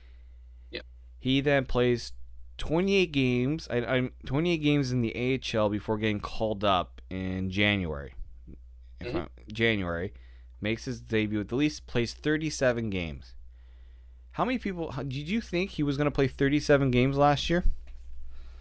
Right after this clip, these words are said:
Speaker 1: No, I thought he would maybe get, like, fifteen or twenty, and then they'd send him back down for the stretch run.
Speaker 2: Or maybe, if, yeah, but people, but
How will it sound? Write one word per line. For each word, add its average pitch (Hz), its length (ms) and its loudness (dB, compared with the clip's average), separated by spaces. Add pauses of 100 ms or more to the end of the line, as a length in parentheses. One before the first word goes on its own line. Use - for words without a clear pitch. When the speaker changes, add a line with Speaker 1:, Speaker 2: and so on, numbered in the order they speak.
(480)
Speaker 1:
No, 139 400 12
I 123 120 12
thought 127 300 4
he 113 100 6
would 104 200 -2 (420)
maybe 117 400 -4
get, 107 260 8 (280)
like, 110 180 -8
fifteen 113 340 2
or 107 80 6
twenty, 156 520 0
and 107 100 -2
then 101 80 2
they'd 101 160 6
send 107 180 8
him 101 80 6
back 101 220 6
down 104 200 -2
for - 100 -6
the 98 80 -4
stretch - 300 2
run. 156 200 8 (1200)
Speaker 2:
Or 120 200 12
maybe, 123 380 6
if, - 200 0
yeah, 151 280 8 (200)
but 127 120 2
people, 190 460 0
but 139 180 -2